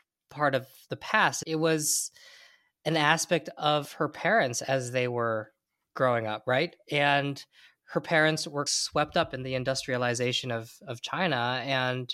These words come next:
it, it worked out for them. They were able to provide a better life for their children. So you see this sort of, like, upward mobility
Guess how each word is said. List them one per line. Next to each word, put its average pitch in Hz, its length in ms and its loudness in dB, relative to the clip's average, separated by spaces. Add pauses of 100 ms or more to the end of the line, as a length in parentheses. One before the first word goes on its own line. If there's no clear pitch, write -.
it, 147 240 -4
it 135 140 -2
worked 127 200 -4
out 208 180 -4
for - 80 -6
them. 104 180 -6
They 113 100 -8
were 117 120 -4
able 120 180 -4
to 117 80 -8
provide 113 340 -6
a 110 40 -6
better 110 260 -6
life 143 400 -6
for 131 220 -2
their 156 200 2
children. 113 680 -4
So - 180 0
you 156 140 4
see 208 200 2
this 175 180 2
sort 143 180 0
of, 127 140 0
like, 113 400 -4 (1040)
upward 185 340 2
mobility 143 760 0